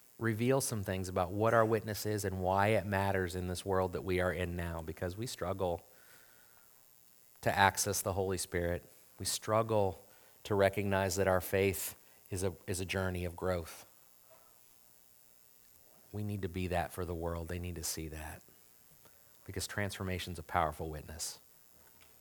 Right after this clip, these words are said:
right? Okay. Speaking of brethren distinctives, we have one more thing before we leave today. Um, we have a young man who's gonna be baptized today,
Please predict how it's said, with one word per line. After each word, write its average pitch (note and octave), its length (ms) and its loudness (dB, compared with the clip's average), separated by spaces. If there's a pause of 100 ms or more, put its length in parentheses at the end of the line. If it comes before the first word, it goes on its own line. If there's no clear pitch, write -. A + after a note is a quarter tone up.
right? F#2+ 200 -2 (1600)
Okay. F#2 180 -8 (840)
Speaking F#3 400 2
of C3 80 2
brethren C3 380 10
distinctives, G#2 760 0 (1200)
we G2 80 -6
have F2+ 140 -4
one G#2 140 -2
more A2+ 120 0
thing G#2 220 -4
before F#2+ 200 0
we F#2+ 100 0
leave F#2+ 180 0
today. - 260 -8 (600)
Um, F#2+ 440 4 (1120)
we A2 120 -4
have A2 180 0
a G2 40 -2
young G2 260 -2
man G2 220 -6
who's F#2 120 -6
gonna E2+ 140 -6
be F2 120 -8
baptized F2+ 580 -8
today, - 280 -10